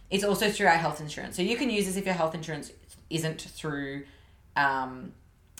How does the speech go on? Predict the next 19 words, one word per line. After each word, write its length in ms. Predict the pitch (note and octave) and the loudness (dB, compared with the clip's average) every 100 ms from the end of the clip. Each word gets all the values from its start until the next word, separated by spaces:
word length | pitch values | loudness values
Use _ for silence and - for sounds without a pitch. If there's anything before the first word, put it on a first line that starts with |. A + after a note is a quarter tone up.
| - | -8
Qantas. 440 | - D3+ C#3+ D3 - | 0 0 0 -6 4
Ours 220 | D#3+ D3+ | 6 8
just 160 | - - | 4 2
happens 360 | E3 D#3 E3 D#3+ | 4 4 0 -4
to 100 | E3+ | 0
be, 160 | F#3+ | 0
which 120 | A#3 | 0
I 80 | D3 | -4
think 280 | D3 C#3+ C#3+ | -8 -8 -8
it 100 | D3 | -6
means 180 | D3+ C#3+ | -6 -4
I 60 | |
get, 160 | C#3+ C#3 | -4 -4
like, 160 | C3+ - | -6 -6
double 240 | B2 B2+ | -8 -8
points 380 | B2+ B2 B2 - | -10 -12 -10 -10
or 60 | |
something. 360 | D3 D3+ F#3 F#3+ | -10 -4 -2 0
But 260 | D#3 D3 | 0 0